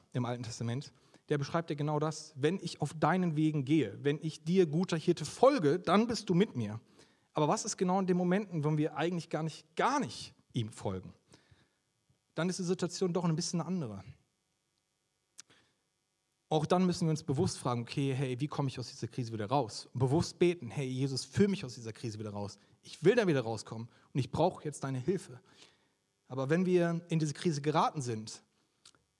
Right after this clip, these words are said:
weil wir Jesus nicht gehört haben, dann wird es auch jetzt nicht so leicht sein, ihn zu hören und uns von ihm wieder aus der Krise rausführen zu lassen. Und es ist so wichtig, dann Freunde zu haben, Leute zu haben, die einen ermutigen, diese Schritte vielleicht aus der Krise rauszugehen,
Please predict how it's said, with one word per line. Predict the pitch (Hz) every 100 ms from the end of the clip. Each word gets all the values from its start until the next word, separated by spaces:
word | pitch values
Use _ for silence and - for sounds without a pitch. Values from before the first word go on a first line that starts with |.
| -
weil | 151
wir | 143
Jesus | 139 165 170 190
nicht | 208 -
gehört | 165 202 -
haben, | 117 104 107 - _ _ _ _ _ _ _ _ _ -
dann | 143
wird | 165
es | 165 -
auch | 131
jetzt | - 165 -
nicht | 185 196 -
so | 151 180
leicht | 160 180 190
sein, | - 131 127 -
ihn | 170
zu | - 135
hören | 156 165 143
und | 135
uns | 131
von | - 131
ihm | 165 175
wieder | 147 139
aus | 139
der | 143
Krise | - 151 131
rausführen | 131 143 131
zu | 127 123
lassen. | 131 - 98 104 _ - _ _ - -
Und | 139
es | 139
ist | 156
so | 175 151
wichtig, | 208 - 160
dann | - 139 139 - - _
Freunde | - 160 185 208
zu | 202 -
haben, | 160 147 139
Leute | 160 185
zu | - 190
haben, | 175 170 143
die | 135
einen | 135 135
ermutigen, | 135 156 214 - 139 120
diese | 143 120
Schritte | - 190 185
vielleicht | 147 147
aus | 143 -
der | 151
Krise | - 123 120
rauszugehen, | 135 202 - 127 110 117